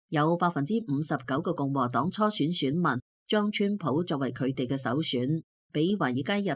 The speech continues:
報四月份嘅調查結果上升咗十一個百分點。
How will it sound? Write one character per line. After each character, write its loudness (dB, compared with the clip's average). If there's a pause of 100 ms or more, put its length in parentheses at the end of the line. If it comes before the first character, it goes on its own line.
報 2
四 0
月 0
份 -2
嘅 -4
調 0
查 -4
結 -2
果 0 (160)
上 -6
升 0
咗 0
十 -4
一 0
個 -2
百 0
分 -4
點。 0